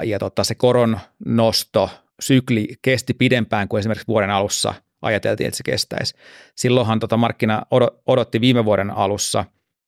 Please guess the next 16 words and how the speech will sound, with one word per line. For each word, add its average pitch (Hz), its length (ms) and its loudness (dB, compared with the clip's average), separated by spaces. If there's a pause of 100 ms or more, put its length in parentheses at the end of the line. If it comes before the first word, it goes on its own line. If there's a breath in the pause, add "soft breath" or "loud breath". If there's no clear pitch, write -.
että 110 240 -4
koron 127 260 4
laskut 123 340 0
olisi 113 160 0
alkanut 113 340 0
jo 92 80 -4
syksyllä. - 540 -2 (1000)
Ja, 110 200 2
ja 110 120 0
siltikin, 107 400 0
tota, 107 300 -2 (380 loud breath)
ää, 107 140 -2
koron 107 400 0
laskuja 104 560 0 (100)
jouduttiin 107 440 0
nostamaan 101 640 -2